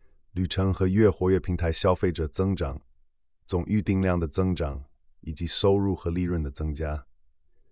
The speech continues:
这些数据显示了 Uber 在疫情后市场恢复方面的强劲势头。最后，我们来看看汇丰银行最近发布的关于特斯拉的报告。该报告给予特斯拉卖出评级，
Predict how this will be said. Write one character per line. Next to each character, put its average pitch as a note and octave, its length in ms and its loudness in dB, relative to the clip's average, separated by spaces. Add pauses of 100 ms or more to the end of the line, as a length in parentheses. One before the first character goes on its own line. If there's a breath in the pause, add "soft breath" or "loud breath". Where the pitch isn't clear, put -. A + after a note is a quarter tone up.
(400)
这 B2+ 100 2
些 B2+ 120 6
数 B2+ 200 4
据 A2+ 140 2
显 F#2+ 240 2
示 - 140 -2
了 F#2 140 4
Uber F2+ 460 0
在 F2 200 2
疫 G2 160 -2
情 F2 200 -2
后 F2+ 160 2
市 - 160 -6
场 D#2+ 200 -4
恢 F2+ 180 -4
复 E2 140 -10
方 E2+ 180 -6
面 D#2+ 140 -2
的 D2+ 80 -6
强 D2+ 260 -8
劲 D#2 140 -4
势 - 200 -10
头。 - 280 -16 (200)
最 C3 160 8
后， B2+ 320 10
我 - 80 -8
们 F2+ 120 2
来 F2 80 4
看 G#2+ 200 0
看 G#2 260 2
汇 G#2+ 200 2
丰 G#2 220 2
银 F#2 120 2
行 E2+ 260 0
最 G2 200 0
近 F2 160 0
发 F2 220 2
布 F2+ 160 -4
的 E2 80 -4
关 F2+ 260 -2
于 E2+ 80 -2
特 - 220 -4
斯 - 160 -6
拉 D#2+ 160 -2
的 D2+ 80 -4
报 D2+ 180 -4
告。 D2 320 -8 (1080)
该 G#2 120 6
报 G2+ 220 8
告 F#2+ 380 6
给 F2+ 160 2
予 E2+ 120 0
特 G2 220 0
斯 - 140 -2
拉 F2+ 160 4
卖 F#2+ 200 2
出 F2+ 200 -6
评 D#2+ 260 -6
级， D#2 320 -8